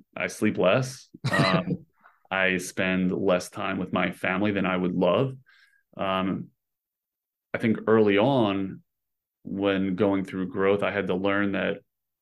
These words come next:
aside from those things, personal, um, sacrifice, professional sacrifice is also super important, um, because by giving over reins and giving responsibility to and trust to your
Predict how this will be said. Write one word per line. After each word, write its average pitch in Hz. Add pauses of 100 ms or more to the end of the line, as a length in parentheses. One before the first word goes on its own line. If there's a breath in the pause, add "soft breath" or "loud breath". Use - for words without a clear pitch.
(180)
aside 110
from 98
those 113
things, 92
personal, 101 (240)
um, 90
sacrifice, 95 (400 loud breath)
professional 107
sacrifice 87
is 104
also 107
super 95
important, 90 (200)
um, 95
because 95 (460 loud breath)
by 95 (400)
giving 123
over 98
reins 95
and 98
giving 110
responsibility 101
to 98 (360 loud breath)
and 101
trust - (280)
to 127
your 101